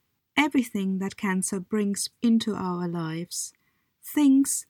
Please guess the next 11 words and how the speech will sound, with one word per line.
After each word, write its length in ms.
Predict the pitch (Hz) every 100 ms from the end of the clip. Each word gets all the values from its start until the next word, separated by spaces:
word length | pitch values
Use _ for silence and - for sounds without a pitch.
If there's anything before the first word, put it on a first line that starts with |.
| _ 226
will 160 | 214
change 600 | 196 - 185 170 170 - -
and 240 | 175 180
things 540 | - 214 196 196 - -
will 200 | 196 185
get 320 | 185 175 - _ _ _
difficult. 680 | - 240 233 - 170 160 - _ _ _ _ _ _ _ _ _ _
And 280 | - 247 247
when 260 | 247 254 294
that 220 | 285 277
happens, 840 | 262 254 247 208 202 226 - -